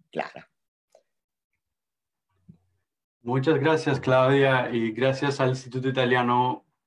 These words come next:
Speaker 2: por hospedarnos y darnos opor-, oportunidad de compartir el trabajo que hemos ido haciendo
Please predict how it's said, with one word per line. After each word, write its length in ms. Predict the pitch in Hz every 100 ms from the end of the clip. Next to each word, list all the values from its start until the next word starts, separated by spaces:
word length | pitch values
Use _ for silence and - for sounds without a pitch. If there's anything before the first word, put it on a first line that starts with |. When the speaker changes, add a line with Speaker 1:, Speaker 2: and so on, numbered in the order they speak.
| _ _ -
Speaker 2:
por 180 | 117 117
hospedarnos 840 | 117 123 120 127 127 127 131 -
y 540 | 117 113 107 107 107 107
darnos 380 | 104 120 123 120
opor-, 400 | - 120 117 127
oportunidad 560 | - - 127 127 120
de 400 | 120 123 117 - _ _
compartir 840 | - 120 120 135 131 - 123 117 - _ _ _ _ -
el 120 | 120
trabajo 920 | 131 131 131 139 135 135 127 127 131
que 160 | - 123
hemos 380 | 123 127 131
ido 680 | 123 113 117 117 110 107 101 - -
haciendo 800 | 113 113 123 127 117 110 107